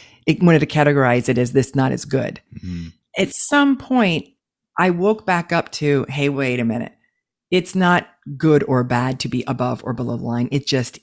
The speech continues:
Speaker 1: is."
Speaker 2: Mm-hmm.
Speaker 1: It just is. And once I let that be just an is and dropped good, bad, right, wrong, then the whole thing kind of opened up for me, and I got way more willing to fall off my horse as often as I did.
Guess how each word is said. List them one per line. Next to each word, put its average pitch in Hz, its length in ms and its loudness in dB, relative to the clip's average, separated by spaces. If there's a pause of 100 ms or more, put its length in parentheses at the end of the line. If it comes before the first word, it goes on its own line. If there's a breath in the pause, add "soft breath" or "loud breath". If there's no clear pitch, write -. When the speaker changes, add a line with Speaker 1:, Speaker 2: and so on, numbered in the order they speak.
Speaker 1:
is." - 520 -8
Speaker 2:
Mm-hmm. 95 140 -18 (760)
Speaker 1:
It 160 160 0
just 180 440 -2
is. 117 380 -4
And 156 180 -2
once 202 300 2
I 185 140 0
let 160 320 0
that 151 240 -4
be 135 400 -2 (120)
just 143 300 0
an 117 140 2
is 131 640 -2
and 135 240 0
dropped 147 500 0
good, 143 180 0
bad, 131 220 0
right, 131 220 -4
wrong, 131 420 0 (380 soft breath)
then 170 640 2 (560 soft breath)
the 156 100 2
whole 147 680 2
thing 143 260 -2
kind 139 200 -4
of 113 120 -6
opened 139 280 0
up 127 160 0
for - 180 -6
me, 117 500 -2
and 127 420 -2
I 139 180 -2
got 131 240 -4
way 131 220 0
more 127 240 0
willing 123 380 0
to 117 120 -2
fall 113 300 0
off 110 180 -2
my 117 120 -4
horse 107 360 -6
as 101 160 -4
often 107 280 -6
as 104 100 -8
I 82 140 -10
did. - 320 -18